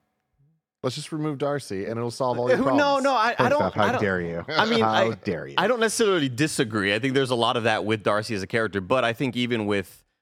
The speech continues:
Speaker 2: you know, fake Tony Stark and, and <laughs> fake other characters, there are a lot of, "Well, okay, we're doing that now." And it's just like,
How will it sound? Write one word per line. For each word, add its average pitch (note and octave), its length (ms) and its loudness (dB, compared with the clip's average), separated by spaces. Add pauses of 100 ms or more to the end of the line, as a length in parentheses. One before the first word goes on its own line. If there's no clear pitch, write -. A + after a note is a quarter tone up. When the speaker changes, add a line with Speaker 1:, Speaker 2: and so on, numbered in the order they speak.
(140)
Speaker 2:
you A2 120 0
know, F#2+ 100 2
fake A2 240 -4
Tony G#2 220 -2
Stark G2 400 -2
and, F2 420 -2
and G2+ 200 -4
<laughs> - 80 -10
fake B2 200 0
other A2+ 180 0
characters, G2 460 -4
there A#2 140 2
are A2 180 2
a A2+ 60 2
lot G#2+ 180 2
of, G#2+ 140 0 (280)
"Well, F#3 220 2 (160)
okay, F3+ 380 0
we're A2 100 0
doing D#3 200 2
that F#3+ 140 0
now." C#3 220 -2 (360)
And C3 160 0
it's A#2 120 -4
just C#3+ 220 -6
like, B2 240 -2